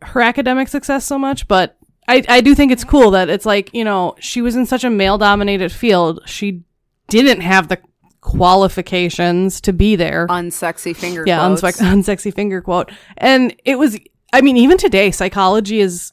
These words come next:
Speaker 1: still, maybe not strongly male-dominated,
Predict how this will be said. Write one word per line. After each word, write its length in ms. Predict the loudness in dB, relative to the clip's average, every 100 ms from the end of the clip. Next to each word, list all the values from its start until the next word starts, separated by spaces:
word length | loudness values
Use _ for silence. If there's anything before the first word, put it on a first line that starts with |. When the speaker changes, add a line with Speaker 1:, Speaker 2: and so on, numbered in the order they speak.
| -12
Speaker 1:
still, 720 | -10 -10 0 4 6 4 2 -2 _ -2
maybe 220 | 4 4
not 160 | 4 2
strongly 1080 | -2 -2 0 2 4 6 6 4 2 2
male-dominated, 1040 | 2 2 2 4 2 2 0 0 2 0